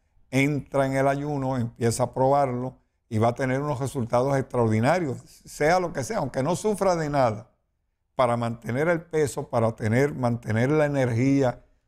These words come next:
para mantener, para mantenerse mentalmente alerta y, y poder leer libros y estudiar cosas rápidamente, pues, pues no hay nada como el ayuno sustentado. Y, y ella parece que ha captado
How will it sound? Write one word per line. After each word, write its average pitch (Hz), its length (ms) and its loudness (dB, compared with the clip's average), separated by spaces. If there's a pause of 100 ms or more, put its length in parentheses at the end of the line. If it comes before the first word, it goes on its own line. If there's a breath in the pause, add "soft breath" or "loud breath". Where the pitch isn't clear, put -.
(160)
para 113 180 2
mantener, 113 760 0 (260)
para 120 220 2
mantenerse 131 920 0
mentalmente 135 960 -2
alerta 127 760 2
y, 110 280 -2 (380)
y 110 160 0
poder 120 380 2
leer 123 460 2
libros 123 500 2
y 117 60 2
estudiar 117 560 0
cosas 123 340 0
rápidamente, 123 760 -2
pues, 110 200 -10 (320)
pues 104 140 -2
no 117 100 2
hay 160 120 2
nada 165 540 0
como 127 200 -8
el 120 80 0
ayuno 139 320 -2
sustentado. 143 720 -4 (560)
Y, 113 420 2
y 113 160 2
ella 160 260 2
parece 139 340 -2
que 151 80 -6
ha 135 100 -2
captado 135 760 -2